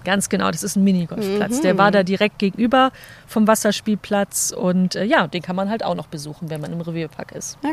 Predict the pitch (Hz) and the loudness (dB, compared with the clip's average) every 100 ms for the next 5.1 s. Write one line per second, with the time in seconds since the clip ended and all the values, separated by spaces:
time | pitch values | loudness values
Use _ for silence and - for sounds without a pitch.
0 | - 427 262 196 - - - - - - | -2 -2 -2 -4 -10 -20 -20 -18 -12 -4
1 | 262 - - 202 170 175 190 214 202 - | -4 -4 -6 -4 -2 -2 -2 -2 -2 -2
2 | 285 269 247 240 240 226 240 208 190 - | -2 0 0 0 0 0 0 0 0 -4
3 | - 214 233 - - - 180 175 185 202 | 0 0 2 -2 -4 -2 0 2 0 0
4 | 190 196 185 190 190 190 208 185 208 233 | 0 0 0 0 0 0 -2 -2 0 2
5 | 311 | 2